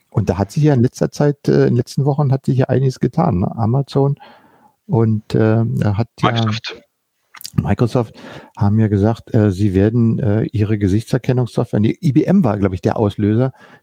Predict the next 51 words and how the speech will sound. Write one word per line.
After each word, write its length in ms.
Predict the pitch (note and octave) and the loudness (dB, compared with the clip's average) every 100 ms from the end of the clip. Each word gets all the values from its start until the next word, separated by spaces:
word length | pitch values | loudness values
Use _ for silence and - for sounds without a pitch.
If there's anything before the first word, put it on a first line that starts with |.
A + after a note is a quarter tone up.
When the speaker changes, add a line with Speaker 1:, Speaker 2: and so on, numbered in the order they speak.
| - | -8
Speaker 1:
die 60 | |
Speaker 2:
Stimmt. 120 | G2 G2 | -2 0
Speaker 1:
gesagt 280 | G#2+ - | -2 -2
haben, 140 | A#2+ A2 G2 | -2 0 0
Speaker 2:
I 40 | |
B 80 | G2 | 0
M 100 | G2+ | 0
hat 120 | G2 | -2
begonnen, 360 | - B2+ F#2+ F2 | -2 -2 0 0
ja. 120 | F2 - - - _ _ _ | -2 -6 -16 -20 _ _ _
Speaker 1:
wir, 200 | F#2+ G2+ | 0 2
wir, 240 | G#2+ G#2 | 0 2
wir, 240 | G#2+ G#2+ F#2+ | 2 2 2
wir 180 | G#2 G2 | 0 2
werden, 380 | A2 A#2+ A2 | 2 2 0
äh, 260 | G#2 G2+ G2+ | 2 2 0
die, 400 | F#2+ G2+ G2+ G2 | 0 0 2 0
äh, 160 | G2 G2+ | 0 -2
unsere 280 | F#2+ F#2+ | 0 0
Gesichtserkennungssoftware 1160 | G2 G2 - A#2 - G#2 G#2+ - G#2+ - G2+ G2+ - - - - | 0 0 0 -4 -2 -2 -2 -2 -4 0 0 0 -4 -18 -20 0
nicht 280 | A2 G#2 - | 0 0 0
mehr, 340 | G2+ G2 - | 2 2 2
äh, 140 | G2 | -2
zur 160 | - G2 | 0 2
Verfügung 400 | G2 - G#2 F#2+ | 2 2 2 2
stellen, 480 | - D#2+ E2+ G2 - | 0 0 0 0 -2
äh, 60 | F2 | 0
und 440 | F2 - F2+ D#2 | 0 0 -2 0
werden 200 | F2+ F#2+ | 0 0
einfach 380 | F#2+ F2+ F2+ F2 | 0 -2 -2 -4
uns 240 | - E2+ | -4 -4
aus 220 | - F2+ - | -4 -6 -2
diesem 240 | F#2 F#2+ | -2 0
Gebiet 280 | F2 F#2+ - | 0 -2 -2
zurückziehen, 600 | - F#2 - - G2+ F2+ | -2 -2 -4 -2 0 2
weil 260 | F2+ F#2+ - | 2 2 0
es 260 | G2+ - | -2 -2
einfach, 500 | - - G3 - F#2 - - - - - | -2 0 0 -2 -6 -8 -20 -20 -20 -10
äh, 180 | - F#2+ | -4 -2
die 120 | G2 | -2
Technologie 600 | - C#3+ B2+ G#2+ F#2+ E3+ | 0 -2 2 0 2 2
nicht 240 | D3+ B2+ | 2 0
so 160 | - A2 | -2 0
weit 180 | G#2 - | 0 0
ist, 220 | C3+ - | -2 -2
dass 120 | A2+ | -2
sie 100 | A2+ | 0
richtige 420 | G#2 A2+ - G2+ | 0 -2 -2 0
Ergebnisse 520 | A2 F2+ A#2 - D#3 D3+ | 0 0 -2 -2 -2 -2
liefert 280 | D#3+ - | -2 -2
oder 280 | - G#2+ G2+ | 0 0 0